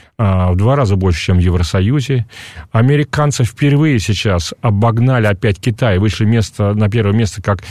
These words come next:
а, страна наиболее привлекательная для инвестиций. Американцы, э, при Обаме сейчас становятся страной не, не, не импорта, так сказать, с точки зрения нефти и газа, а экспортировать будут уже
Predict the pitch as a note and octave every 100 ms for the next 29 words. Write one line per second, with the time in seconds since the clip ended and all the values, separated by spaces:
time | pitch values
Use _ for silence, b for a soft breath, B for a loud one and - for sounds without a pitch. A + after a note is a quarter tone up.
0 | B B - A2+ - B2 A#2+ A#2+ G#2 G2+
1 | G#2 G#2+ A2+ G2+ F#2+ A2 G2 G2 G#2 F2
2 | G2 F#2 F#2 F2 F#2 F2+ E2+ - A2 -
3 | C#3 C3 B B B B A2 A#2 C3 E3+
4 | E3 - B2+ A#2 A2+ - - - B2 A2+
5 | G#2 F#2 B2 B2 A#2+ E3 C#3+ A2+ - G#2
6 | B2 A2 - A2 B2 B2 A2+ G#2+ - A#2
7 | A#2+ A#2+ A2 A2 C#3+ E3+ A#2 A#2 B2 G2+
8 | B B F#3 G#3 C3+ A#2+ G#2 F2+ - -
9 | F#2 E2 - F2+ G#2+ F#2+ F2+ F2+ F2+ D#2+
10 | G#2 F#2+ E2+ F2+ B2 G#2+ G#2 A2+ - A#2+
11 | F#2 C3+ D#3 D#3+ C3+ C3+ C3+ C3+ A#2+ B2